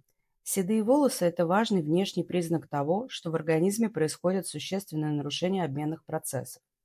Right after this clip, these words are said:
У людей с неправильным дыханием появление седых волос нередко замечается весьма рано, в двадцать-двадцать пять лет. Многие из этих людей, научившись правильно дышать, избавились от седых волос, а женщины, естественно, перестали их красить.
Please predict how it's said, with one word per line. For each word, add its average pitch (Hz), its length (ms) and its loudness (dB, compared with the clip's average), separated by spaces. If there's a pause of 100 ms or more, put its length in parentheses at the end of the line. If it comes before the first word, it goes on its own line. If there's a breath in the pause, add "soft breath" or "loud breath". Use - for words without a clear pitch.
(560)
У 160 100 2
людей 190 320 4
с - 60 -4
неправильным 175 600 4
дыханием 175 640 0
появление 175 480 2
седых 175 340 -4
волос 185 440 2
нередко 175 420 0
замечается 165 640 0
весьма 180 420 0
рано, 185 440 0 (340 soft breath)
в 143 60 -2
двадцать-двадцать 175 760 2
пять 170 220 0
лет. 127 260 -4 (460)
Многие 214 440 6
из 180 100 2
этих 165 260 2
людей, 151 320 2
научившись 160 640 0
правильно 143 440 2
дышать, 170 380 0 (320)
избавились 160 680 4
от 147 80 -6
седых 143 340 -6
волос, 143 500 0
а 143 120 -2
женщины, 180 480 2
естественно, 175 640 -2
перестали 147 540 -2
их 147 120 -2
красить. 135 460 0